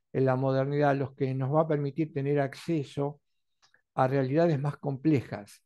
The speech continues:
Dentro de esas realidades más complejas estamos nosotros, que somos los seres personales, y dentro de esa realidad más compleja como seres personales va a encontrar su asiento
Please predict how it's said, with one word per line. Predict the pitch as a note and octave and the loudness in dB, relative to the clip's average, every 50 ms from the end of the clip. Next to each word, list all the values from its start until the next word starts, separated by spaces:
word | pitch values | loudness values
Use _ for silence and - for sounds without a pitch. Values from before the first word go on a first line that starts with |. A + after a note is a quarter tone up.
| _ - | _ -14
Dentro | - C3+ D3+ G3 A3 A3+ G#3+ G3 F#3+ G3 E3+ D#3 C#3+ C#3 | -2 4 8 8 8 8 6 2 0 0 2 2 4 4
de | C3+ D3+ | 2 2
esas | D#3 D3+ - C#3+ C3+ C3+ | 0 -2 -2 -4 -2 0
realidades | D3+ D3+ D3 D3 C#3+ D3 D3 D3+ D3+ D3+ C#3+ C#3+ | 0 0 0 0 0 0 0 0 -2 -2 -2 -4
más | D3+ D3+ | -4 -6
complejas | - - E3+ E3+ D#3+ - D#3 D3+ C#3+ - C#3+ D3+ D3 - - _ _ _ _ _ _ - | -4 -4 -4 -4 -2 0 0 0 0 0 -2 -4 -4 -4 -8 _ _ _ _ _ _ -6
estamos | - B2 A#2+ - - D3 D3+ D3+ D3+ D#3 D3 C3+ | -4 -4 -4 0 0 2 2 2 2 0 0 -2
nosotros, | C3+ B2 - G3 D#3 C#3 D3+ D3+ | -4 -2 0 2 2 2 0 -4
que | C#3 B2+ | -6 -4
somos | - D#3+ D3 C#3 A#2 | -2 -2 0 0 -2
los | A#2 A2+ - | -2 -4 -4
seres | D3+ D3 D3+ C#3+ | -2 -2 -2 -2
personales, | - C3+ C3 - F3+ G3+ A3+ A#3+ F3+ C3+ C#3 D3+ E3 D#3+ - _ _ _ _ _ _ _ _ _ _ _ _ _ _ _ _ _ _ _ _ - | -2 -6 -6 -4 -2 2 4 6 6 4 4 2 -2 -4 -8 _ _ _ _ _ _ _ _ _ _ _ _ _ _ _ _ _ _ _ _ -4
y | D#3+ D#3+ D#3+ D#3+ D#3 - - _ _ - | 0 0 0 0 -2 -4 -14 _ _ -10
dentro | C#3 C3 C3 D#3 G#3 B3 C4+ C4 A#3 - G3+ F#3 | -8 2 8 8 8 10 8 6 4 6 6 6
de | E3+ E3 | 6 4
esa | D3 - D#3 D#3 | 4 4 2 4
realidad | D3+ D#3 D3+ D3 D#3+ F3+ F#3 F3 | 4 4 2 4 4 4 4 4
más | F3+ F3 - | 2 -2 -2
compleja | - E3 D#3 D#3 - F#3+ F#3+ F3 - D#3 C#3+ C3 | -2 -2 -2 0 2 6 4 6 6 4 -2 0
como | - C3+ C3+ C3+ C3 B2 | 0 -2 -2 -2 -2 -2
seres | - - F#3 F3+ E3 D#3 | 0 0 2 2 2 0
personales | - D#3+ D#3+ D3+ D3+ - F#3+ G3 G3 F3+ D#3+ D3+ D3 D3+ D#3+ F3 E3+ D#3+ - - _ _ _ _ _ _ _ _ _ - | 0 0 0 0 0 0 0 2 4 4 6 6 6 4 2 0 0 -2 -6 -10 _ _ _ _ _ _ _ _ _ -10
va | D3 C3 B2 C3 D3 D3+ D3+ D#3 D#3 D3+ D3 | -8 -4 0 4 6 6 6 6 6 4 4
a | D3 | 2
encontrar | D3 C#3+ - D3 D3+ D3+ D3+ D3+ E3 D#3 C#3+ B2+ B2 A#2+ - | 0 -2 -2 -2 -2 -2 -2 0 2 4 4 4 4 2 -2
su | - - D3 | -8 -6 -6
asiento | D3+ D3 - - - F#3+ F3 D#3+ D3+ D3+ C#3 - - F#3+ F#3+ F3+ | -6 -6 -6 -6 -2 0 0 0 0 -2 -4 -4 -2 -2 -2 -2